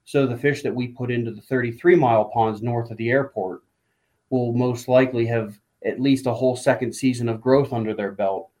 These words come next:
um, as anglers go into the summer months and wanna go out there and try to fish for 'em. So rather than being six or seven inches, they could be fourteen to sixteen inches.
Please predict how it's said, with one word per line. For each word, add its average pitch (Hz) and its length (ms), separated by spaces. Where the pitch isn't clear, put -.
um, 76 320
as 107 180
anglers 110 600
go 113 160
into 110 160
the 107 80
summer 123 300
months 107 340
and 107 180
wanna 107 160
go 107 160
out 104 160
there 98 140
and 101 180
try 107 180
to 101 120
fish 110 200
for 82 260
'em. 117 140
So 123 120
rather 117 300
than 113 220
being 110 420
six - 380
or 113 60
seven 131 320
inches, 113 360
they 107 140
could 101 180
be 104 160
fourteen 101 440
to 113 60
sixteen 117 440
inches. 131 380